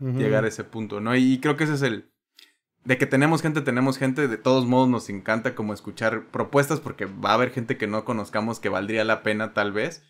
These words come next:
Speaker 2: simplemente a veces es eso lo que lo hace difícil, y en parte esta pausa también tiene como para, nos vamos, nos va a ayudar a buscarlos,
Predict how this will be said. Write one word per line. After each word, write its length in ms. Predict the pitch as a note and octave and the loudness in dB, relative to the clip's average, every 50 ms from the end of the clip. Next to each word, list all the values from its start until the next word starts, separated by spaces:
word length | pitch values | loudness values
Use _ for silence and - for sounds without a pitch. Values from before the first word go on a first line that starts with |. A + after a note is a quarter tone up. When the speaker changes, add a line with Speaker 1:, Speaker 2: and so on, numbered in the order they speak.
| _ _ _ - | _ _ _ -6
Speaker 2:
simplemente 540 | - C#3+ C#3 C3+ C#3 C3 B2+ C3 B2+ C3 B2 | 0 2 4 6 6 6 6 6 6 6 4
a 40 | |
veces 320 | A2 A#2 A2+ A2+ A#2 - B2 | 4 2 0 -2 -4 -8 -8
es 140 | G#2+ - B2 | -8 -6 -4
eso 200 | A2+ - - A#2 | -4 -2 -2 -2
lo 160 | G#2+ G2 - | -2 -2 -2
que 80 | G#2+ | -2
lo 120 | G2+ G#2 G#2+ | 0 0 0
hace 200 | G2+ - A2+ G#2 | 0 0 -2 -4
difícil, 560 | F#2+ F#2+ - - A#2 G#2+ - C#3+ E3 F#3 - _ _ _ _ _ _ _ _ _ _ | -4 -4 -4 -4 -4 -4 -2 -4 -6 -6 -10 _ _ _ _ _ _ _ _ _ _
y 180 | - B2 B2 B2 - - | -2 -2 -2 -2 -2 0
en 160 | C#3+ C3 B2+ | 0 2 4
parte 220 | C#3 C#3 C#3+ C#3 D3 | 4 2 2 2 -2
esta 220 | C#3 C#3+ B2 - | 0 0 0 2
pausa 320 | B2+ A#2+ A#2+ B2 C3 A#2+ | 2 2 2 0 -2 -2
también 300 | B2+ A2 G2+ G#2+ A2 G#2+ - | -2 -2 -2 -2 -4 -4 -4
tiene 320 | A#2+ A2 A2+ A2+ G#2 - | -4 -2 -2 -4 -6 -8
como 240 | - G#2 G#2 G2+ - - - | -8 -8 -8 -8 -8 -6 -4
para, 480 | G#2 G2+ G2 G2 F#2+ F#2+ F#2 F#2+ - - B2+ | -2 0 0 0 -2 -4 -6 -8 -10 -12 -10
nos 140 | A#2 A2+ G#2 | -8 -4 0
vamos, 280 | B2 B2+ C#3 C#3 C3+ C3+ | 2 2 2 2 0 -2
nos 120 | B2 A2+ | 0 2
va 40 | C3 | 2
a 20 | C3+ | 4
ayudar 220 | C#3 C3+ B2+ C3 | 4 4 6 4
a 40 | C3+ | 4
buscarlos, 800 | A#2+ A2 G#2 - - A#2+ A2+ A2+ A#2+ B2 B2+ B2 - - - _ | 2 2 -4 -4 0 0 0 2 2 -2 -4 -4 -6 -12 -20 _